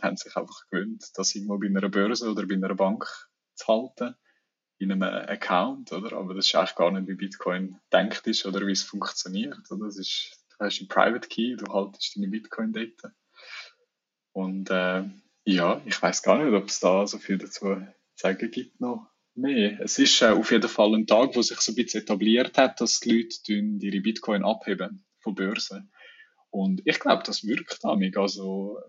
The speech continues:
wenn ich mich noch recht erinnere, so in den letzten Jahren gibt's noch amig so, äh, Auswertungen, weil man ja vieles auch dann kann ablesen in der Blockchain, wo man dann tatsächlich sieht, wie grosse Mengen an Bitcoin, äh, die Börse verlassen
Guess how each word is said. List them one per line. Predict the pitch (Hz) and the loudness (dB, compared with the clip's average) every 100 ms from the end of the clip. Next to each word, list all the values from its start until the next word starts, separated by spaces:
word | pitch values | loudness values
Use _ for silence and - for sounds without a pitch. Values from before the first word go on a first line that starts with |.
| _ _ | _ _
wenn | 85 | -10
ich | 101 110 | -10 -10
mich | - | -6
noch | 101 | 0
recht | 98 - - | 0 0 -6
erinnere, | 104 107 110 | -4 -2 -2
so | 107 | -4
in | 101 | -4
den | 98 | -4
letzten | 104 101 - 104 | -2 -4 -4 -4
Jahren | 101 101 104 104 - - _ | -2 -2 -2 -4 -6 -16 _
gibt's | 98 - - | -10 -10 -8
noch | 101 | -6
amig | 101 101 | -6 -4
so, | 98 101 98 101 - _ _ _ _ _ _ _ - | -6 -4 -6 -6 -14 _ _ _ _ _ _ _ -8
äh, | 101 | -4
Auswertungen, | 113 110 - 110 113 - 107 110 107 107 95 _ _ | -2 0 2 2 0 0 0 2 2 0 -2 _ _
weil | 113 107 | -4 0
man | 98 101 | 2 4
ja | 98 | 4
vieles | 113 104 107 | 4 2 2
auch | 92 95 101 101 | 2 4 2 -2
dann | - 101 | 0 0
kann | - 101 | 0 4
ablesen | 92 - 98 - 107 | 4 6 4 2 -2
in | 104 | -6
der | 98 | -4
Blockchain, | 98 98 - - 95 101 104 95 | -4 -6 -4 -2 -2 -2 -6 -2
wo | 98 | 0
man | 95 | 0
dann | 95 95 | 0 0
tatsächlich | 101 104 - 107 - 110 - | 4 2 2 -6 -6 -12 -10
sieht, | - 110 - | -6 -4 -4
wie | 101 101 104 - _ - | -4 -4 -4 -8 _ -2
grosse | 117 107 127 110 | 2 4 2 4
Mengen | 92 113 110 | 4 6 4
an | 95 | 4
Bitcoin, | - - - 104 95 101 104 | 0 -4 -2 0 2 -2 -4
äh, | - 98 | -6 -6
die | 95 | -4
Börse | - 107 117 117 | 0 2 0 -4
verlassen | - 107 101 113 | -4 0 0 0